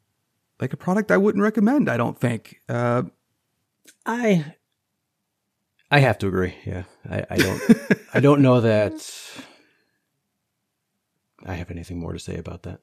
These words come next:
Speaker 1: No, I, I think we'll just leave that as is. We're not shills, we promise.
Speaker 2: No.
Speaker 1: Uh, <laughs> when it comes to discussing busyness in the office,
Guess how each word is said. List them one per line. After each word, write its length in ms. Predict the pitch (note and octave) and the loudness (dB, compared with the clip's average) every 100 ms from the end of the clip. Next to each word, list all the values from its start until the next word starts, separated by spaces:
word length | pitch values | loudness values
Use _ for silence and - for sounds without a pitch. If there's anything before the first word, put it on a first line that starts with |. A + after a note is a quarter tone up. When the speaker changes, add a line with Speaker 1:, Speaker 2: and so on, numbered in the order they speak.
| _ _ _ _ - | _ _ _ _ -8
Speaker 1:
No, 300 | D3 D#3+ - | -6 -6 -10
I, 100 | D#3+ _ _ _ _ - | -14 _ _ _ _ -18
I 80 | C#3+ | -10
think 180 | F3+ | -8
we'll 80 | E3 | -8
just 180 | D3+ - | -8 -4
leave 100 | E3 | -2
that 120 | D3 | 0
as 160 | C#3 A#2 | 0 -2
is. 220 | - - _ _ _ _ _ _ _ _ _ _ _ _ _ | -6 -12 _ _ _ _ _ _ _ _ _ _ _ _ _
We're 100 | B2 | 0
not 160 | C3+ B2+ | 0 0
shills, 440 | - C3+ A#2 A2+ | -2 -4 -4 -8
we 100 | C3 | -12
promise. 440 | A2 B2 A2 A#2 - _ _ _ _ - | -8 -6 -6 -10 -20 _ _ _ _ -12
Speaker 2:
No. 560 | G2 F2+ B2 A#2+ A2+ G#2 _ _ - | -8 -4 -2 -2 -4 -8 _ _ -12
Speaker 1:
Uh, 60 | - - - - C5+ | -10 -10 -14 -20 -4
<laughs> 80 | - - - - _ - _ _ _ _ _ _ | -4 -4 -12 -16 _ -20 _ _ _ _ _ _
when 100 | - | -2
it 60 | E3+ | 0
comes 200 | G#3 A#3+ | 0 0
to 80 | D3+ | -2
discussing 560 | B2+ - D3 C3 A2+ - | -4 0 0 0 -4 -6
busyness 480 | A#2+ C3 C3+ B2+ A2 | -4 0 2 0 -2
in 60 | A2 | -8
the 140 | A2 | -6
office, 640 | G#2+ A#2 A2+ G#2 F#2 - | -6 -6 -6 -10 -14 -18